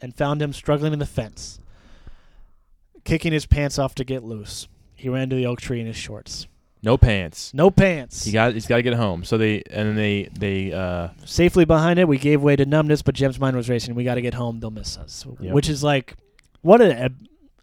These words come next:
Speaker 1: like, not a lot has, like, overarching plot has been established yet, but, like, what a, a great individual scene of, like, tension built,
Speaker 2: Yeah.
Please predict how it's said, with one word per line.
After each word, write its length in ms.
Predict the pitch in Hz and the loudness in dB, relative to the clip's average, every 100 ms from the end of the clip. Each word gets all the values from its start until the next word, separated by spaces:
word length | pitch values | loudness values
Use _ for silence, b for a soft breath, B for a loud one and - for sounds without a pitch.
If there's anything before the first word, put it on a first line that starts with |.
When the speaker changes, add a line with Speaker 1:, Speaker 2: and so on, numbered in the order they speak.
| _ | _
Speaker 1:
like, 260 | 151 156 - | -4 -4 -4
not 300 | 190 165 214 | -6 0 0
a 60 | 202 | 4
lot 240 | 185 170 | 4 6
has, 140 | 156 | 4
like, 220 | 139 131 - - - | 2 0 -4 -20 -4
overarching 720 | 165 160 160 151 151 127 135 - _ _ _ - | 0 0 0 -2 -4 -8 -10 -18 _ _ _ -6
plot 260 | 156 175 | -2 -2
has 180 | 190 - | -4 -8
been 140 | 190 | -6
established 460 | 180 - 185 175 160 | -4 -4 -6 -6 -6
yet, 160 | 180 156 | -8 -8
but, 100 | 135 | -10
like, 180 | 127 | -10
what 200 | 120 240 | -8 -6
a, 100 | 190 - - | -6 -10 -12
a 140 | 131 | -12
great 380 | 120 123 143 156 _ _ | -10 -6 -6 -6 _ _
individual 480 | 131 127 120 117 110 | -12 -8 -8 -8 -12
scene 320 | - 104 95 _ _ _ - - - | -12 -16 -18 _ _ _ -20 -20 -12
of, 140 | 127 | -10
like, 180 | 123 110 _ | -8 -12 _
tension 420 | - 196 185 185 143 | -2 -2 -4 -10 -6
built, 380 | 127 117 - | -8 -8 -6
Speaker 2:
Yeah. 260 | 104 113 87 | 0 2 0